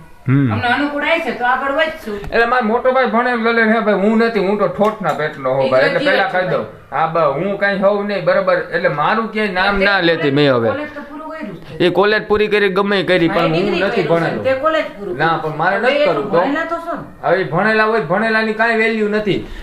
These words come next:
Speaker 1: અત્યારે હે ને, મેં ભણેલા હે ને, મમ્મી, ઈ જ હે ને અમુકના હેરાન છે.
Speaker 2: આ મોરું છે તોય નથી ખવાતું, તોય બરે, હું કરું મોઢું?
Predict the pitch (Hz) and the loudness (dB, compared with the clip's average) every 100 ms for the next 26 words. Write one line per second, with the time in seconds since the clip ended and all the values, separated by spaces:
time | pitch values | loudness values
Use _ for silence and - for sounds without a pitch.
0 | - - - 226 226 240 269 240 233 190 | -4 -4 0 0 4 4 2 2 2 2
1 | 170 208 226 226 277 262 226 202 180 156 | 2 2 2 2 2 2 2 2 0 -2
2 | - - - 247 269 247 269 247 240 240 | -10 -8 0 2 4 4 4 2 2 0
3 | 220 190 185 190 147 120 143 104 - - | 2 2 4 4 0 0 -2 -2 -10 -16
4 | 190 190 233 294 294 294 285 277 247 196 | -12 -8 -6 -8 -8 -8 -8 -10 -12 -12
5 | 175 175 190 247 233 220 180 208 - 165 | -12 -10 -8 -6 -4 -4 -4 -8 -10 -12
6 | 151 - - 165 160 | -14 -14 -10 -10 -10